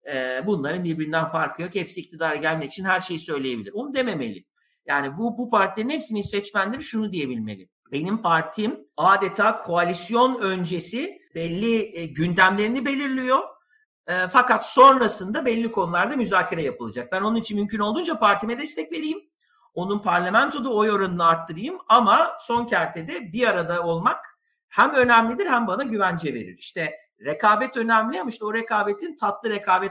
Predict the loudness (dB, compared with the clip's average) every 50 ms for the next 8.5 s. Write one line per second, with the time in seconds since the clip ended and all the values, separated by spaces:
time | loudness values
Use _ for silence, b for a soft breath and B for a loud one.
0 | -8 -8 -10 -10 -10 -12 -16 -14 -10 -10 -10 -10 -12 -14 -14 -14 -14 -14 -14 -14
1 | _ -10 -8 -8 -8 -4 -2 -2 -2 -2 B B B B _ -2 0 2 2 2
2 | 2 0 0 0 -2 -2 -4 -4 -2 -2 -2 -4 -4 -8 -8 -8 -6 -6 -6 -6
3 | -6 -6 -4 -2 -2 -2 0 0 0 0 -2 -4 -4 -6 -4 -2 0 0 0 -2
4 | -4 -4 -6 -4 -4 -4 -4 -6 -12 -14 -14 -12 -8 -8 -8 -6 -6 -8 -10 -10
5 | -12 -16 _ _ _ _ -2 -2 0 0 2 2 0 0 0 -2 -4 -2 0 0
6 | 0 0 -2 -8 -10 -8 -8 -10 -10 -10 -14 _ -8 -6 -6 -4 -6 -8 -10 -8
7 | -6 -2 0 0 0 0 -2 -4 -4 -2 -2 -2 -2 0 0 -2 -2 -4 -6 -10
8 | -10 -6 -4 -4 -4 -2 2 2 2